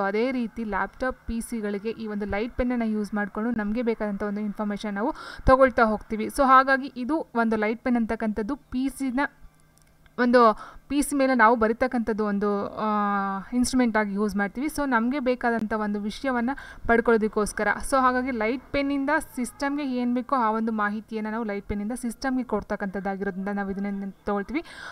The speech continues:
ಆಗಮನಾಂಗ ಅಥವಾ ಇನ್‌ಪುಟ್ ಡಿವೈಸ್ ಅಂತ ಹೇಳ್ತೀವಿ. ಆಪ್ಷನ್ ಎರಡು, ಆಪ್ಟಿಕಲ್ ಇನ್‌ಪುಟ್ ಡಿವೈಸ್. So ಆ ಒಂದು ಲೈಟ್ ಪೆನ್ನಿಂದ ಸಿಸ್ಟಮ್‌ಗೆ ಏನು ಬೇಕೋ ಅಥವಾ ಲ್ಯಾಪ್‌ಟಾಪ್‌ಗೆ ಏನು ಬೇಕೋ ಅಥವಾ ಪಿ ಸಿಗೆ ಏನು ಬೇಕೋ ಆ ಒಂದು ಇನ್ಫಾರ್ಮೇಷನ್ನ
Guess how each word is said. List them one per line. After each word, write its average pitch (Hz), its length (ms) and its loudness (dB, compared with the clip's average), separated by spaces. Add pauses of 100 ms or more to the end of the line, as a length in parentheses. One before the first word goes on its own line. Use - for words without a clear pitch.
(140)
ಆಗಮನಾಂಗ 247 720 6
ಅಥವಾ 220 280 4
ಇನ್‌ಪುಟ್ 269 460 0
ಡಿವೈಸ್ 214 340 2
ಅಂತ 202 160 -4
ಹೇಳ್ತೀವಿ. 196 440 -6
ಆಪ್ಷನ್ 214 440 0
ಎರಡು, 220 280 4 (560)
ಆಪ್ಟಿಕಲ್ 233 480 4 (160)
ಇನ್‌ಪುಟ್ 262 380 0
ಡಿವೈಸ್. 202 400 0
So - 180 0 (280)
ಆ 214 40 -2
ಒಂದು 220 200 2
ಲೈಟ್ 214 300 0
ಪೆನ್ನಿಂದ 247 260 4 (200)
ಸಿಸ್ಟಮ್‌ಗೆ 294 640 0
ಏನು 254 120 4
ಬೇಕೋ 254 240 2
ಅಥವಾ 247 160 -2
ಲ್ಯಾಪ್‌ಟಾಪ್‌ಗೆ 240 580 -4
ಏನು 247 100 0
ಬೇಕೋ 247 200 -2
ಅಥವಾ 247 220 -4
ಪಿ 240 140 -2
ಸಿಗೆ 254 320 -4
ಏನು 233 120 -2
ಬೇಕೋ 233 180 -4
ಆ 214 140 2
ಒಂದು 214 180 -2
ಇನ್ಫಾರ್ಮೇಷನ್ನ 214 580 -4